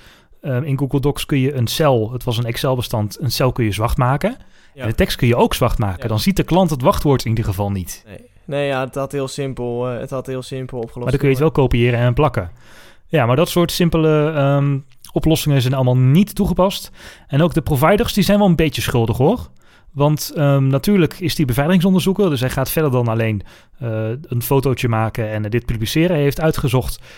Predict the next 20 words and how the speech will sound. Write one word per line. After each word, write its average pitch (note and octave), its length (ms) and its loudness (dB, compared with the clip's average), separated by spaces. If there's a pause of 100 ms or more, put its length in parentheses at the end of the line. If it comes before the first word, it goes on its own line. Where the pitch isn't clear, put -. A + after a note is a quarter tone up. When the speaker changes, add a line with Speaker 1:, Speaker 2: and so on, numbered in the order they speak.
(180)
Speaker 1:
of, - 220 -10
eh, C#3+ 140 0
providers B2+ 720 -2 (520)
het C#3 200 -2
toestaan C3+ 460 2
dat, A#2+ 260 -2 (140)
eh, A#2+ 300 0
vanaf C3 500 -2
ieder G3 240 2
adres D3+ 460 0
ingelogd D#3 480 2
kan C3+ 160 -2
worden C3 240 -2
op C3+ 120 -2
hun A#2+ 160 0
verkoopportaal. A2 760 -2
Dus B2 180 -8
je A2+ 60 -4
zou B2 180 2
zeggen, A#2 260 -4